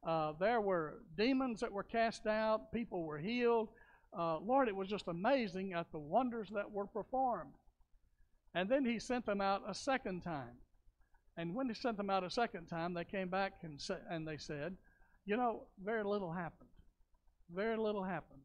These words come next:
What's, what's the difference? What was wrong?" And Jesus instructed his disciples that this kind of ministry comes by prayer and fasting. It comes by spiritual discipline in walking with Christ.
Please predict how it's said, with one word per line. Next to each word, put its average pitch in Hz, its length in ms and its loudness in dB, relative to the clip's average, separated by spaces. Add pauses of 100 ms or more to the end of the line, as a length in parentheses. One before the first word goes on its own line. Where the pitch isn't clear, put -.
What's, 208 340 -2
what's 226 260 -4
the 202 120 -4
difference? 170 360 -8
What 190 200 0
was 165 160 -10
wrong?" 147 400 -6 (720)
And 175 200 -2
Jesus 185 540 -2
instructed 180 580 0
his 170 200 -6
disciples 156 680 -4
that 151 140 -8 (100)
this 240 240 2
kind 214 340 -2
of 190 140 -2
ministry 151 540 -6 (540)
comes 202 300 0
by 147 220 -4
prayer 185 600 -2
and 160 160 -8 (100)
fasting. 139 440 -10 (680)
It 180 160 -8
comes 233 360 2
by 185 420 2
spiritual 208 580 -2
discipline 185 640 -4 (380)
in 156 220 -6
walking 185 420 2
with 175 160 -10
Christ. 151 460 -4